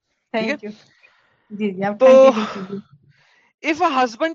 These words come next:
Speaker 1: tells his wife, "You are divorced," انشاءاللہ، so انشاءاللہ کو دیکھ لیں جناب، یہ انشاءاللہ دیکھنا بڑا ضروری ہے ہمیں۔ میں تمہیں انشاءاللہ ڈیورس دیتا ہوں۔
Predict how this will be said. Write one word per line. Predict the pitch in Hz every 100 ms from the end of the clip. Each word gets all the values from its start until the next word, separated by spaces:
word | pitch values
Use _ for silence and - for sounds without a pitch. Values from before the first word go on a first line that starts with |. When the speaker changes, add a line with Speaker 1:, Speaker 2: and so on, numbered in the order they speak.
| 294
Speaker 1:
tells | 294 294
his | 247 233
wife, | 208 240 202 226
"You | 247
are | 247 220
divorced," | 180 180 202 - 247
انشاءاللہ، | 294 302 - 247 202 185 117 _ 226
so | 214
انشاءاللہ | 240 240 247 240
کو | 233
دیکھ | 196 156
لیں | 151
جناب، | 107 - _ _ _ _
یہ | 220
انشاءاللہ | 240 254 254
دیکھنا | 240 240
بڑا | 240 226
ضروری | 190 151
ہے | 139
ہمیں۔ | 110 101 _ _ _ _ _ _ _ 180
میں | 247 320 339
تمہیں | 320 320 254
انشاءاللہ | 311 320 320 285 277
ڈیورس | 247 220 190
دیتا | 170
ہوں۔ | 127